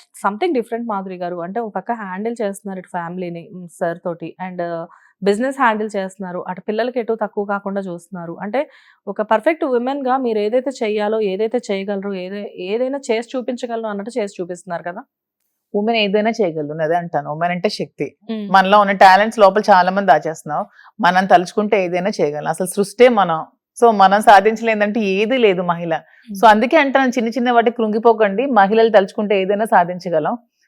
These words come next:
Speaker 2: So ఊరికే ఎవరి కోసం మన లైఫ్ స్పాయిల్ చేసుకోవద్దు అని అదే చెప్తున్నా.
Speaker 1: మ్మ్.
Speaker 2: మనం మల్టీ టాలెంటెడ్, మనం ఏదైనా చేయగలం when compared to men.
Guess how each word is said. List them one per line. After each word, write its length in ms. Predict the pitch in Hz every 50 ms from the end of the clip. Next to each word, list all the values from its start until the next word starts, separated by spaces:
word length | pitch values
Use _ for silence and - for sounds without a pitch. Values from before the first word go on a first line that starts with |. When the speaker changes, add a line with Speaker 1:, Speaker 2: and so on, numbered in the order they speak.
| _ _ -
Speaker 2:
So 60 | - 220
ఊరికే 460 | 208 196 202 214 233 247 247 - 269
ఎవరి 200 | 233 190 202 208
కోసం 340 | 202 226 226 220 226 220 214
మన 140 | 208 196 190
లైఫ్ 220 | 175 170 175 190
స్పాయిల్ 360 | 190 _ 202 185 170 180 190
చేసుకోవద్దు 400 | 185 180 180 - - 175 170 202
అని 80 | 202 190
అదే 120 | 170 175
చెప్తున్నా. 460 | 220 - 233 180 - - 151 143 - - _ _ -
Speaker 1:
మ్మ్. 220 | 202 196 190 208 214 226
Speaker 2:
మనం 180 | 247 208 208 208
మల్టీ 240 | 202 196 214 240 320
టాలెంటెడ్, 460 | - 302 254 208 190 185 190 180 175
మనం 180 | 185 180 175
ఏదైనా 280 | 170 175 180 208 214 240 233 220
చేయగలం 300 | 175 160 156 - - - - _ _ _
when 100 | 185 180 190 196
compared 320 | 196 185 185 196 214 214 214 -
to 40 | 196 180 160
men. 100 | 151